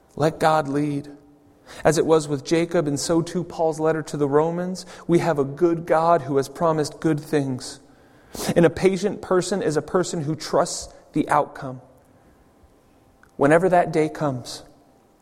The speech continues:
And also trust that not just the outcome will be good,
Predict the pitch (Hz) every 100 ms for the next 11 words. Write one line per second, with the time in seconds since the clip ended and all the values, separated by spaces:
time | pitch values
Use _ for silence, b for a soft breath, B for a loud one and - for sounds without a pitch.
0 | _ _ _ _ _ - 160 147 165 202
1 | 214 175 - 180 170 - 135 170 208 202
2 | 180 175 - 202 196 196 175 165 156 151
3 | 135 196 185 165